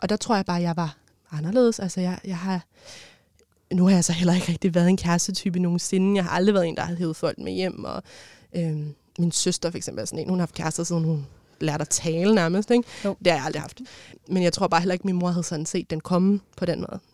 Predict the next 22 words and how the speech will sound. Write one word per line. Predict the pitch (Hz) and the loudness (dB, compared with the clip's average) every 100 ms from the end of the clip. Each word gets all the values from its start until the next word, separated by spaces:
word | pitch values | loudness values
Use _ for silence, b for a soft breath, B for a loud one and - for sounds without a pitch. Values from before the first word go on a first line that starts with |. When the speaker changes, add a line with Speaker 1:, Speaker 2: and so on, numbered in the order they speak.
| - | -6
Speaker 1:
Øhm, | 185 180 175 | -4 -4 -6
fordi | 175 | -4
jeg | 156 156 | -2 -2
så | 156 | -4
hverken | 147 175 | -4 -4
havde | 175 165 | -6 -6
hevet | 175 165 | -6 -8
fyre | 185 180 185 | -4 -4 -2
eller | 196 202 - _ | -2 -4 -6 _
piger | - - 156 - | -10 -8 -8 -8
med | - | -10
hjem. | - - B B B B B B _ | -10 -14 B B B B B B _
Speaker 2:
Nå, | 180 175 | 0 0
men | 180 175 | 2 0
I | 233 | -2
bliver | 240 285 | 0 4
altså | 247 190 - | 4 2 -4
kærester, | - 175 165 165 - 170 B B - | -6 -4 -4 -6 -8 -8 B B -6
Speaker 1:
Yes. | 180 170 - | -2 0 2
Speaker 2:
efter | 202 196 190 | 2 2 -2
brandalarmen | 190 185 185 190 175 | -2 0 0 0 -2
er | - | -4